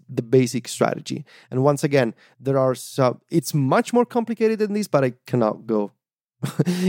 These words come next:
into all the details now. And of course, there are some exceptions. Like, there are some strategies where actually having the slowest Pokemon is actually beneficial to you.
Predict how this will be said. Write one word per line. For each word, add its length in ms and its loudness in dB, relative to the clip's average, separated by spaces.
into 340 -2
all 120 4
the 100 -6
details 360 -6
now. 160 0
And 80 2
of 100 -2
course, 200 -2
there 120 -2
are 80 2
some 400 0
exceptions. 640 -2
Like, 280 0
there 160 4
are 80 2
some 280 0
strategies 720 0
where 260 2
actually 640 0
having 440 0
the 100 -2
slowest 580 -4
Pokemon 680 0
is 140 2
actually 320 0
beneficial 480 -2
to 100 -8
you. 240 -8